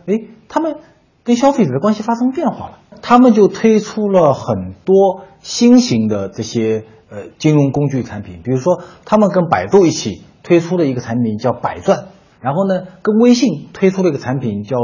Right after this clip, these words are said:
做微信理财通。然后在百赚和理财通这些产品中，它会提供很多，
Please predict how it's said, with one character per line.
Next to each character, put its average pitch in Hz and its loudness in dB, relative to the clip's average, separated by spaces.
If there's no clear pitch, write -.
做 127 -4
微 180 -2
信 185 -2
理 101 -6
财 107 -10
通。 123 -6
然 220 4
后 285 2
在 254 6
百 92 -4
赚 156 2
和 123 2
理 101 -4
财 131 -6
通 185 -2
这 185 -4
些 156 -2
产 123 -6
品 113 -2
中， 113 -8
它 - 0
会 202 0
提 170 -4
供 190 2
很 98 -4
多， 170 2